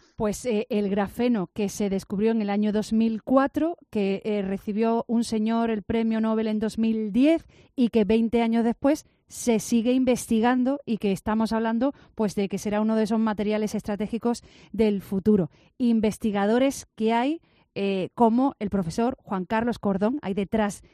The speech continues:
de este grafeno, eh, uno de los grandes descubrimientos científicos de las últimas dos décadas. Eh, profesor catedrático, muchísimas gracias por atendernos, por contarnos algo tan complicado de una forma tan sencilla. Por cierto,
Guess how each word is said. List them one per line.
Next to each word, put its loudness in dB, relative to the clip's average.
de 0
este -2
grafeno, 0
eh, -6
uno 2
de 2
los 4
grandes 0
descubrimientos 0
científicos -2
de 0
las -4
últimas -2
dos 0
décadas. -4
Eh, 0
profesor 0
catedrático, -2
muchísimas -2
gracias -4
por -2
atendernos, -2
por 0
contarnos -2
algo -2
tan -2
complicado 0
de 0
una -2
forma -4
tan -4
sencilla. -4
Por -2
cierto, -2